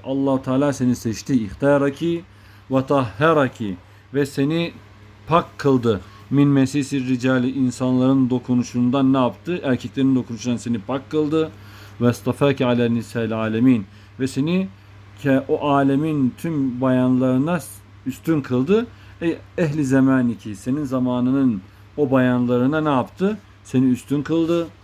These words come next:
"Ya Meryem, ey Meryem, uknutü li rabbiki", ey eti'ihi, Rabbine itaat et. "Vescudi, secde et. Verki'i ma'ar raki'in",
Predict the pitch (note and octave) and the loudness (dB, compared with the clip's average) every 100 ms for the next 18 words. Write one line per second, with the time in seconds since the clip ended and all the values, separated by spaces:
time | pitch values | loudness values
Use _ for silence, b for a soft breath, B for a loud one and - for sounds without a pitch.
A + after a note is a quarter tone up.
0 | B B B B2+ D3+ E3+ E3 D3 C3+ B2+ | B B B 2 2 4 2 2 2 2
1 | C3+ D3+ C#3 B2+ A#2 C3+ D3 C#3+ - D#3+ | 0 0 2 2 2 2 0 -4 -10 -8
2 | B2 B2+ C3 C3 A#2+ A#2+ A2+ G#2+ G2+ G#2+ | -6 -4 0 -2 0 -2 -2 -4 -6 -2
3 | F2+ - B B B D3+ - C#3+ C3 C#3 | -4 -4 B B B -2 -2 -4 0 0
4 | B2+ - D#3 D#3 C#3+ A#2+ A2 A#2 G2+ A#2+ | 2 2 4 4 2 0 -2 -2 -2 -2
5 | B2 A2+ G2 A2+ B2+ C3+ D3 C#3+ - B | -2 -4 -8 -4 -4 0 -2 -2 -10 B
6 | B B B2+ C#3 - B2 G#2+ G2 - G2+ | B B 2 2 0 -4 -2 -4 -4 -6
7 | F#2 B2 C3 C3+ - b b A#2 B2 A#2 | -2 2 2 0 -6 b b -2 -2 -2
8 | C3 A2+ A#2+ A#2 A2+ A2 A2+ A2+ G#2+ A#2 | -4 0 2 2 0 -2 -2 -2 -4 -4
9 | A2 G2+ | -4 -4